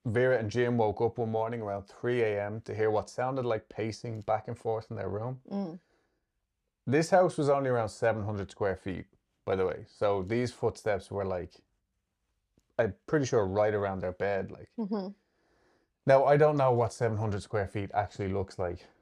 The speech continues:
Speaker 2: Me
Speaker 1: but
Speaker 2: neither.
Speaker 1: smaller than this house, because I've seen these prefab homes, there's pictures online of them actually being delivered,
Speaker 2: Mm-hmm.
Speaker 1: and they would come in two separate units and just get placed on top of the pipes and stuff. They're tight enough living quarters.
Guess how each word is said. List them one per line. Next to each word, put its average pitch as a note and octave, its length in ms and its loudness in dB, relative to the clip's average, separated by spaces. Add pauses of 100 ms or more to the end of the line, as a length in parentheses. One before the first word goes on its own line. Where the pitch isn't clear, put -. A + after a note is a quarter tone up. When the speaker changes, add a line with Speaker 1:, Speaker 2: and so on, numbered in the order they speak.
(240)
Speaker 2:
Me A3+ 80 -2
Speaker 1:
but A3+ 80 0
Speaker 2:
neither. A3 180 0
Speaker 1:
smaller B2 300 4
than F#2+ 120 -4
this G#2 180 -2
house, - 340 -14 (340)
because G#2+ 260 -4
I've G2 120 -2
seen B2+ 340 -2
these G#2 460 -4 (580)
prefab G2+ 460 2
homes, G2+ 480 -4
there's G2+ 160 -6
pictures G#2 440 -4
online G2 520 -2
of G2+ 180 0
them G2 160 -2
actually G2 260 -6
being G2 200 -6
delivered, A#2+ 460 -4 (220)
Speaker 2:
Mm-hmm. G#3 360 -6
Speaker 1:
and G2+ 100 -4
they - 40 -2
would G3 200 -2 (180)
come A2 220 0
in F#2+ 140 -2
two F#2+ 500 -2 (160)
separate G2 400 -4
units F#2+ 340 -4
and F#2+ 100 -8
just F#2 140 -8
get - 160 -4
placed F#2+ 320 -2
on F#2+ 100 -6
top F#2 220 -4
of G2 60 -8
the F#2 60 -10
pipes - 340 -8
and G#2+ 80 -16
stuff. - 160 -16 (1080)
They're A2 400 0
tight A#2 280 2
enough G2 240 -4 (400)
living G#2 260 -4
quarters. - 440 -10